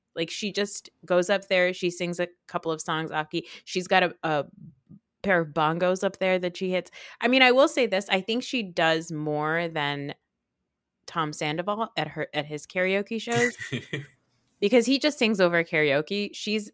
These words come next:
Speaker 1: like, singing, like, with a live band in a different way, and then she has comedians and stuff come up.
Speaker 2: Well, so, yeah, just in my head, I think I would, I would be more entertained at a Luann cabaret show than anything that Tom Sandoval does.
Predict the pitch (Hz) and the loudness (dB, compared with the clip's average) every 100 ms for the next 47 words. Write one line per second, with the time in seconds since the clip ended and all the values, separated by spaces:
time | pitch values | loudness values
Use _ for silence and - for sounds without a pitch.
0 | _ 175 156 143 _ _ - 196 175 175 | _ 2 2 0 _ _ -8 -2 -2 0
1 | 165 156 156 151 - _ _ _ - 165 | -2 -2 -4 -8 -14 _ _ _ -2 -2
2 | 160 165 156 139 123 120 143 123 127 123 | 0 0 2 2 2 0 -4 -8 -8 -10
3 | - 156 143 139 135 - - 101 110 147 | -12 -12 -10 -10 -10 -10 -10 -8 -6 -6
4 | 143 156 147 170 151 135 131 123 127 - | -6 -8 -6 -6 -6 -6 -8 -10 -14 -8
5 | 127 123 - 127 120 120 - 240 - 180 | -8 -8 -12 -12 -10 -2 8 8 8 6
6 | 165 131 165 196 226 233 165 123 120 110 | 10 10 10 8 8 6 8 8 8 8
7 | 107 120 165 160 113 113 120 127 117 - | 8 6 6 4 8 10 10 8 4 -4
8 | _ - - - - - 98 120 123 127 | _ -18 -18 -16 -12 -8 0 4 6 6
9 | 131 117 117 123 117 107 104 107 101 98 | 4 4 6 6 4 2 0 -2 0 2
10 | 92 - - 101 98 - 98 95 98 95 | 0 -8 -4 2 2 2 0 0 0 2
11 | 95 95 90 90 _ - - 101 98 95 | 2 2 -2 -8 _ -2 4 6 8 8
12 | 98 98 - 85 82 80 - _ - 95 | 8 6 2 -2 -2 -4 -12 _ -4 -2
13 | 92 95 95 - 87 85 82 80 78 - | -2 -2 -4 -4 -6 -6 -4 -4 -4 -4
14 | 85 80 - 82 78 - - - 71 - | -4 -2 -6 -8 -10 -8 -8 -8 -10 -10
15 | - - | -14 -18